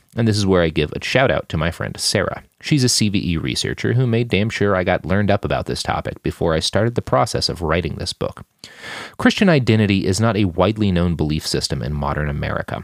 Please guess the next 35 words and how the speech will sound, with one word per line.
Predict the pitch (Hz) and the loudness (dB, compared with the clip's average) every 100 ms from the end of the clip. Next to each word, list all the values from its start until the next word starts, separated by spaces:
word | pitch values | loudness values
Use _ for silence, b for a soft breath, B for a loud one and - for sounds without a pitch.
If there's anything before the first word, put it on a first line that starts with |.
| - _ | -14 _
The | 107 | 0
vast | 101 131 - | 4 2 2
majority | 143 107 95 95 73 | 0 4 2 2 0
of | 85 | 0
the | 87 | -4
people | - 69 73 73 | -4 -4 -2 -2
who've | 76 | -2
been | 78 - | -4 0
influenced | 175 - 52 53 - | 0 0 -4 -4 -4
by | - 50 | -4 -4
it | - | -6
have | 131 - | -8 0
probably | 160 160 151 | 0 2 2
never | 101 95 113 85 | 2 2 2 2
actually | 78 - - | 0 -2 -4
heard | 85 71 71 | -4 -4 -6
the | - | -8
term. | - - 71 - - B B B | -6 -4 -4 -6 -14 B B B
It's | - | -2
been | 127 | 2
around | 165 147 143 | 4 2 2
so | - 143 | 2 2
long | 127 69 50 - | 4 0 -2 -2
and | 98 | 0
embedded | 85 117 151 | 2 2 2
itself | 117 - 104 - | 0 2 0 2
so | - 80 | 0 -2
deeply | 73 175 - 76 | -2 -2 -2 -4
in | 76 | -4
the | 71 | -4
consciousness | - 73 - - 71 - | -4 -4 -4 -4 -4 -6
of | - | -6
the | |
far | - 69 62 | -4 -2 -2
right | 58 53 - | -4 -6 -8